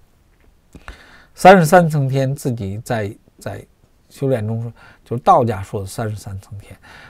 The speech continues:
三十三层天，很多人，我记得有朋友也问过，就是有三层大天，其实这是三界。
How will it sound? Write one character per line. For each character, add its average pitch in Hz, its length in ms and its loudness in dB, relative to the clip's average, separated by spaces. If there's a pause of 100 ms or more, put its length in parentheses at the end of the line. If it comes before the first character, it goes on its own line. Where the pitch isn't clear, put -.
三 180 180 6
十 170 60 4
三 175 240 2
层 139 160 -4
天， 123 240 -6
很 104 180 -10
多 131 160 -4
人， 131 180 -6 (540)
我 107 140 -10
记 135 180 -6
得 113 100 -4
有 98 160 -10
朋 117 220 -6
友 139 60 -4
也 95 100 -8
问 127 240 -2
过， 92 100 -12 (480)
就 156 160 -2
是 139 220 -6 (720)
有 113 160 -2
三 180 320 2
层 135 300 -6
大 127 260 -6
天， 127 340 -8 (280)
其 127 200 -4
实 135 120 -4
这 156 200 -6
是 104 60 -8
三 - 320 -16
界。 - 180 -20